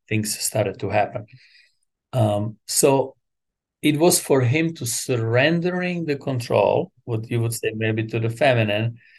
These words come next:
surrendering the ego, that the ego had to die in order the self to be born. So he actually let go and he allowed himself to go through this process, to, to, to, to submit, uh,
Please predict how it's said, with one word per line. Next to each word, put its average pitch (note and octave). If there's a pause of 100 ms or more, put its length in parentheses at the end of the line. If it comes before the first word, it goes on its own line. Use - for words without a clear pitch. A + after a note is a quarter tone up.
(320)
surrendering D3+
the C#3
ego, - (120)
that B2
the -
ego D#3 (400)
had A#2
to A#2+
die A2+
in A#2
order A2+
the A2+
self A2
to B2
be A#2+
born. D#3
So A#2 (380)
he D3+
actually D3
let C3
go A2+
and B2
he A#2
allowed B2+
himself A2+ (500)
to -
go A#2+
through A2+
this A2+
process, A2+
to, A#2
to, A#2 (440)
to, A#2+ (800)
to -
submit, A2 (160)
uh, A#2